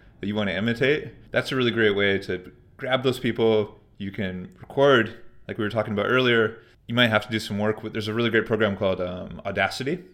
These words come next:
Audacity is a way you can take audio files and cut them up and record yourself. Maybe there are other ways. There definitely are other ways, but that's, that's one way. Yeah, and then listen back. Listen to yourself recorded next to the celebrity. You can make a, a, an M P three, put it on your,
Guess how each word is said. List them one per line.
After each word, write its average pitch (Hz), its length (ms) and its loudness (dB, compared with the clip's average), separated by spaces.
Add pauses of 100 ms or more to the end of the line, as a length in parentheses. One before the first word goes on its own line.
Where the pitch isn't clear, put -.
(200)
Audacity 104 540 4
is 98 140 0
a 101 40 -6
way 98 140 0
you 95 120 -2
can 98 120 -6
take 110 260 -2
audio 104 300 0
files 101 340 4
and 92 120 -8
cut - 180 -6
them 98 140 -4
up - 340 -4 (180)
and 92 120 -12
record 98 260 -4
yourself. 135 400 -4 (300)
Maybe 110 180 2
there 107 140 8
are 92 60 6
other 107 200 4
ways. 104 380 0
There - 120 -12
definitely 95 340 -2
are 98 120 4
other 98 160 2
ways, 98 240 0
but 92 140 -6
that's, 92 200 -4
that's - 280 -14
one 98 160 -2
way. 101 220 2 (180)
Yeah, 127 180 0
and 104 100 -2
then 107 140 0
listen 110 240 -4
back. 151 280 -2 (240)
Listen 110 260 -6
to 110 40 -4
yourself 107 460 -2 (140)
recorded 110 520 4
next 101 280 -4
to 113 60 -8
the 98 40 -8
celebrity. 98 580 -2 (560)
You 104 80 -16
can 104 120 -6
make 101 240 0
a, 92 840 0
a, - 20 -12
an 104 60 -4
M 107 100 0
P 113 120 -2
three, 135 340 0 (380)
put 113 100 -2
it 110 80 2
on 110 160 2
your, 101 260 -2